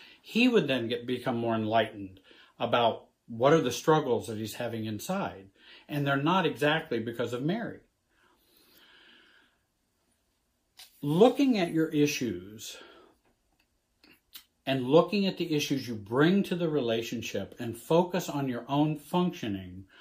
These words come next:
will help clarify and resolve and heal a relationship. The problem is not the problem.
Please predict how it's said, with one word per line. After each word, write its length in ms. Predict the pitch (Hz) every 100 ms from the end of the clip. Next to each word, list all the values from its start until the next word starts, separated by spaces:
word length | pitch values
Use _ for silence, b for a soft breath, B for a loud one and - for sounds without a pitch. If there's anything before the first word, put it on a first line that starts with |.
| b b
will 120 | 139
help 380 | 139 151 139 -
clarify 800 | - 180 196 190 - 120 110 110
and 180 | 120 120
resolve 720 | 117 107 147 160 143 107 101 127
and 160 | 120
heal 560 | 113 - 185 151 113 120
a 100 | 135
relationship. 840 | 135 151 185 214 139 117 - 101 _ - _ _ _ _ _ _ _ _ _ _ _ b b b b b b b _ _ _ _ _ _ _ _ _
The 120 | 101
problem 720 | 92 - 135 147 151 147 147 - _ _
is 160 | 120 107
not 280 | 110 101 -
the 80 | 95
problem. 420 | 92 - _